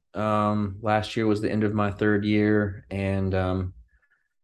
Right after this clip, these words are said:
I'll tell you what, I mean, I was, I was kind of burning out, but there was a lot of other stuff going on in my life last year too that was adding to the burnout. Um,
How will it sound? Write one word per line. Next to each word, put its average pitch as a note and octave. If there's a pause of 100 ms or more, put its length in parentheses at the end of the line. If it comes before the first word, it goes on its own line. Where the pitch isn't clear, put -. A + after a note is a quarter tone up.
(140)
I'll -
tell B2+
you A#2+
what, A#2+
I G2
mean, G2+
I A2
was, B2+
I G#2
was A#2
kind A#2
of G#2+
burning A2
out, G#2+
but G#2
there A2+
was G#2
a G#2
lot G#2+
of G#2+
other G#2
stuff G2+
going G2+
on G2+
in G2
my G2
life F#2
last F#2
year F#2+
too F#2+
that F2+
was F2
adding F#2+
to F#2+
the F2+
burnout. F2 (180)
Um, F2